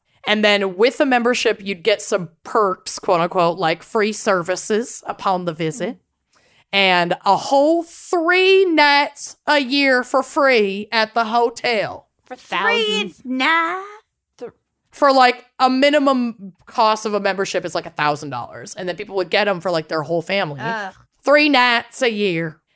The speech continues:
Speaker 1: So that, again, like I said, they were selling these memberships by the thousands and going way over their capacity to accommodate
Speaker 3: It's
Speaker 1: the
Speaker 3: gym
Speaker 1: perks of
Speaker 3: memberships,
Speaker 1: membership.
Speaker 3: basically.
Speaker 1: Yeah. Yeah.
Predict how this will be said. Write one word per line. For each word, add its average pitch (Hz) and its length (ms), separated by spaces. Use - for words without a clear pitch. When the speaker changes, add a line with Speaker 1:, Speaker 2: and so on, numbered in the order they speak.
Speaker 1:
So - 180
that, 226 220
again, 247 240
like 226 140
I 220 60
said, 220 220
they 214 80
were 190 100
selling 220 320
these 190 180
memberships 196 540
by 170 180
the 165 100
thousands 185 600
and 180 160
going 160 440
way 285 380
over 269 220
their 226 120
capacity 240 760
to 214 180
accommodate 220 840
Speaker 3:
It's - 220
Speaker 1:
the 214 40
Speaker 3:
gym 311 380
Speaker 1:
perks 226 280
of 262 160
Speaker 3:
memberships, 269 180
Speaker 1:
membership. 196 380
Speaker 3:
basically. 147 800
Speaker 1:
Yeah. 190 380
Yeah. 523 260